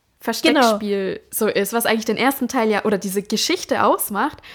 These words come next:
Speaker 1: das kannst du im zweiten Teil natürlich gar nicht mehr bringen. Und so ist das halt auch bei To All the Boys.
Speaker 2: Genau, ja.
Speaker 1: Kissing Booth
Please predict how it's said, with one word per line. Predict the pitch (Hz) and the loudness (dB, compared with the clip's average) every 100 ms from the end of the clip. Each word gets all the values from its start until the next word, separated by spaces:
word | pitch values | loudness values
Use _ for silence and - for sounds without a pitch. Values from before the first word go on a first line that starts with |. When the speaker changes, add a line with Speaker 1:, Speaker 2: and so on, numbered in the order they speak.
| - | -8
Speaker 1:
das | 214 220 | -6 0
kannst | 277 277 | 0 2
du | 233 | 0
im | 226 | 0
zweiten | 233 247 | -2 -2
Teil | 233 233 | -2 -2
natürlich | 226 202 - 240 - | -2 -6 -6 -6 -4
gar | 202 233 | -2 -2
nicht | - | -4
mehr | 220 | -10
bringen. | - 185 180 | -6 -6 -6
Und | 185 | -4
so | 226 | -2
ist | 233 | -4
das | 208 - | -6 -6
halt | 202 | -6
auch | 196 196 | -4 -6
bei | - 190 190 185 | -4 -4 -4 -8
To | 220 | -8
All | 185 | -6
the | 185 | -6
Boys. | 180 175 175 - - - _ | -8 -10 -10 -14 -20 -20 _
Speaker 2:
Genau, | - 269 196 180 | 2 2 2 -2
ja. | 185 185 - _ - | -4 -6 -8 _ -2
Speaker 1:
Kissing | 254 320 269 | 0 0 -2
Booth | 285 294 294 | 0 0 0